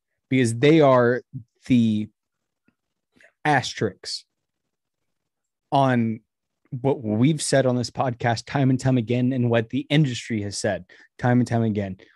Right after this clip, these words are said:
One, if there's two brothers that fight, one has the talent, one doesn't. The Diaz brothers is the fucking exception 'cause both of them, they have done shit that people fucking wish they could do.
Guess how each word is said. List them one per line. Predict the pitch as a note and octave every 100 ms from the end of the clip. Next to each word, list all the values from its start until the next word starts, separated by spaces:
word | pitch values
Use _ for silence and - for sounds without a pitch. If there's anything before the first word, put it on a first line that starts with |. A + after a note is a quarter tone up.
| _
One, | - A#2+ D3+ C#3 -
if | C3 A2+
there's | B2 A2+
two | - - D#3+
brothers | C#3+ C#3 C#3 A#2+
that | A#2
fight, | - C#3 D3 D#3 - _ -
one | A#2+ D3 D3
has | E3+ D3+
the | C3
talent, | C3+ C#3 D3+
one | - A2 B2 A#2
doesn't. | A2 F#2+ E2+ _ _ _ _ _
The | -
Diaz | A#2 A#2 D3+ D#3 A#2+
brothers | C#3+ C#3 B2+
is | B2
the | A2+
fucking | - B2+ C#3 G2
exception | F#2 - G2+ - - _ _ _ _ _ _ _ _ _
'cause | - G#2
both | - D3
of | D#3 C#3
them, | D#3 E3 D#3+ _ _ _ _ _ _ _ - - D#3 D3
they | C3+
have | D3+ A#2+
done | B2+ B2
shit | A#2 - B2+ B2 _ _ _ -
that | G#2 _ _ -
people | - D3 C#3+
fucking | A#2 - A#2 G#2 F#2 F#2+
wish | A#2 A#2 - - _ -
they | G#2+
could | G2+ F2+
do. | F2+